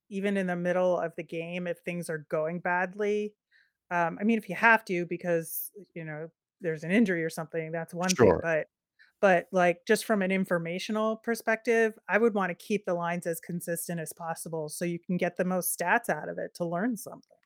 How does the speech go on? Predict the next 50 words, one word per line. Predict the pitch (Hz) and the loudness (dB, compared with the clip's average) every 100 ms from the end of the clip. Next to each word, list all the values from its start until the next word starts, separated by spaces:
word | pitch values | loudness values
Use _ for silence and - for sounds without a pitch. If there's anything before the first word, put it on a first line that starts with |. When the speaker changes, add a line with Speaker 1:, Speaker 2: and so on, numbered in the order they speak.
| - - | 0 6
Speaker 2:
It | 139 | 8
would | 135 | 10
be | 135 | 10
nice. | 123 127 104 110 - | 10 10 8 6 4
Mike | 110 107 | 4 4
Yeo | 104 107 | 6 8
didn't | 104 98 95 | 8 6 4
really | 95 92 | 4 4
like | 90 90 - | 2 0 0
doing | 90 87 | -2 0
that, | 90 90 - - | 0 0 -2 2
but, | 92 - - - | 2 2 -6 -6
um, | 92 87 87 - _ _ _ _ | 0 0 0 -6 _ _ _ _
hopefully | - 101 98 95 | 2 4 6 4
Torts | - 98 92 - | 6 6 6 2
will | 87 | 2
want | 90 90 87 | 4 4 2
to | 85 | 0
do | 101 101 | 4 6
that | 92 90 | 6 4
because | 90 104 90 | 2 2 2
you're | 101 | 6
right. | 123 101 - - - - - | 8 6 4 -8 -20 -18 0
You | 95 | 4
will | 104 120 | 8 8
get | 110 101 | 8 6
better | 104 98 | 6 6
statistics | 95 - 90 104 - 98 92 92 | 2 -2 0 2 4 0 0 0
and | |
analytics | 95 95 92 95 98 - | 2 2 4 2 2 0
and | 95 | 0
everything | 95 98 90 | 2 2 2
else | 98 92 | 2 2
from | - 110 110 | 2 4 6
it, | 101 98 - - - - 98 | 8 6 2 -14 -20 -2 2
and | 98 | 4
I | 95 | 6
think | 107 90 | 4 4
you | 107 | 0
do | 95 127 | 6 6
need | 113 101 | 6 4
to | 98 | 2
give | 92 95 | 2 2
him | 95 | 2
two, | - 107 | 2 0
three | - 101 | 4 4
weeks | 92 127 110 - | 8 6 4 0
to | 98 | 2
kinda | 104 98 | 4 4
see, | 95 - 110 101 101 | 4 2 2 2 -2